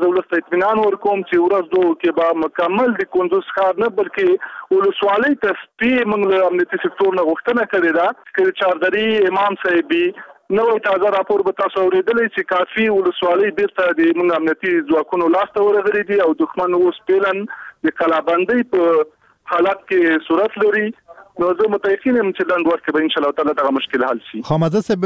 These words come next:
Speaker 2: شکایتونه کیږي چې په هغو سیمو کې چې پوځي عملیات کیږي، افغان امنیتي ځواکونه چې له هغو ساحو څخه ووځي، وسلوال بیرته راځي. په خپله دغه ښار څو څو واره لاس په لاس سو. د دې ستونزې د مخنیوي لپاره به څه فکر کوئ چې هلته څه ډول اقدامات وسي د دولت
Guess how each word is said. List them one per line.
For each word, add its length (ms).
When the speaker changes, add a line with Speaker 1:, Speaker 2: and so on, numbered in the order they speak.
Speaker 2:
شکایتونه 540
کیږي 260
چې 400
په 220
هغو 180
سیمو 160
کې 140
چې 140
پوځي 280
عملیات 360
کیږي، 440
افغان 300
امنیتي 260
ځواکونه 380
چې 220
له 100
هغو 180
ساحو 300
څخه 200
ووځي، 380
وسلوال 460
بیرته 240
راځي. 260
په 100
خپله 240
دغه 220
ښار 240
څو 100
څو 120
واره 220
لاس 200
په 120
لاس 200
سو. 160
د 220
دې 140
ستونزې 340
د 80
مخنیوي 340
لپاره 320
به 160
څه 220
فکر 260
کوئ 160
چې 160
هلته 180
څه 160
ډول 200
اقدامات 640
وسي 500
د 120
دولت 360